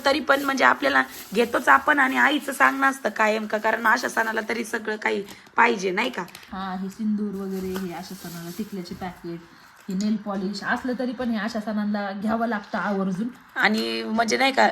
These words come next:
Speaker 1: लाग-, लागणाऱ्या गोष्टी या कधी पण इमर्जन्सी मध्ये लागतातच.
Speaker 2: टिकल्या एकदा गेलं का मग पंचवीस तीस पॅकेट असे आम्ही आणून ठेवत असतो.
Speaker 1: हा, ताईला ह्या टिकल्या लागतात,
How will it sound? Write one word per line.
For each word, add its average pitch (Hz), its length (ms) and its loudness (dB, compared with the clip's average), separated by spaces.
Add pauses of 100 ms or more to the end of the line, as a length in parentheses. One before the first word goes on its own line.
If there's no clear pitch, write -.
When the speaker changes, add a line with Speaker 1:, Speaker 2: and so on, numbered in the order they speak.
(100)
Speaker 1:
लाग-, 262 400 2
लागणाऱ्या 269 400 6
गोष्टी 254 380 2
या 202 120 2
कधी 262 260 0
पण 247 220 0
इमर्जन्सी 240 560 -2
मध्ये 190 260 0
लागतातच. 196 600 0 (140)
Speaker 2:
टिकल्या 277 280 -4
एकदा 254 180 -4
गेलं 277 240 -2
का 262 100 -6
मग 247 160 -4
पंचवीस 240 580 -4
तीस 247 140 -4
पॅकेट 226 360 -6
असे 220 200 -6
आम्ही 202 200 -4
आणून 196 260 -4
ठेवत 170 260 -6
असतो. 185 280 -10 (280)
Speaker 1:
हा, 185 260 2 (100)
ताईला 233 300 8
ह्या 214 180 4 (200)
टिकल्या 220 280 4
लागतात, 214 440 2